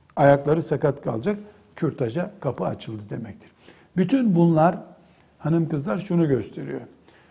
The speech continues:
Kürtaj resmen insan öldürmektir. Cinayettir. Nasıl bir kişinin idamı için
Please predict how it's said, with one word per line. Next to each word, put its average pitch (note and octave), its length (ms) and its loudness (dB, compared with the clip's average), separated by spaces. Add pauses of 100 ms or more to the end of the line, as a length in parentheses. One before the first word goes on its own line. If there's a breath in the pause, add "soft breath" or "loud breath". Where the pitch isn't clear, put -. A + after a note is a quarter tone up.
(240 soft breath)
Kürtaj G#3 540 4 (480)
resmen G#3+ 460 10
insan F#3+ 480 4
öldürmektir. G#2 840 -4 (520)
Cinayettir. E3+ 960 10 (1500 soft breath)
Nasıl G#3+ 380 6
bir G#3+ 120 2
kişinin G3+ 420 2
idamı F3+ 600 4
için E3 440 -2